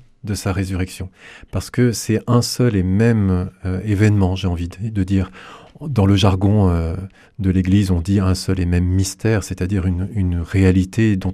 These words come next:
on n'a jamais fini de creuser la profondeur et, et l'immensité. Mais, mais c'est une seule réalité, en fait. C'est l'amour de Dieu qui conduit Jésus jusque sur la croix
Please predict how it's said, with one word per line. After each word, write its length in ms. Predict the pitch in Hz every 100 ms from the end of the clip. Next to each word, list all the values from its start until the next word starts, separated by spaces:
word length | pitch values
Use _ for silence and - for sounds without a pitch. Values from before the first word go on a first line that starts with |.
| -
on 80 | 87
n'a 140 | 87
jamais 360 | 82 95 104 95
fini 440 | - 113 107 117
de 100 | 98
creuser 560 | 92 - 110 98 113 107
la 140 | 87
profondeur 680 | - 95 104 95 98 107 95
et, 80 |
et 540 | 85 87 85 87 85 92
l'immensité. 720 | 98 104 98 - 95 131 131 - - - - - - -
Mais, 420 | 180 107 101 101 -
mais 340 | 104 95 98 90
c'est 220 | - 107
une 80 | 107
seule 240 | - 117
réalité, 580 | 107 117 101 101 - 98
en 80 | 80
fait. 380 | - - - _ - - - - _
C'est 280 | - - 110
l'amour 840 | 110 120 123 120 117 101 - - _ _ _ _ _ _ -
de 220 | 101 107
Dieu 320 | 101 113 107
qui 160 | - 95
conduit 420 | 107 104 101 98
Jésus 400 | 104 95 98 98
jusque 460 | 87 107 98 -
sur 180 | 92 98
la 140 | 90 87
croix 420 | - 110 120